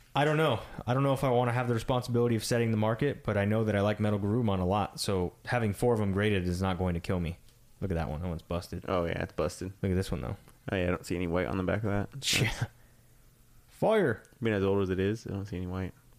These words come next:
Speaker 1: Yep. So that one's probably a nine. Um,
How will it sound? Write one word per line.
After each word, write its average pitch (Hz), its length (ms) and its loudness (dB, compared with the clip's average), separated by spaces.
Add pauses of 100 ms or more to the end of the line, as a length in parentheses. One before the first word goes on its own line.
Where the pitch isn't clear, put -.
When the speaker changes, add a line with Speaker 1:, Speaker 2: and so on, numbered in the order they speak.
(160)
Speaker 1:
Yep. 101 280 -2 (720)
So - 180 -2
that 101 160 2
one's 110 160 0
probably 101 240 0
a 95 60 2
nine. 90 420 2 (840)
Um, 95 300 -10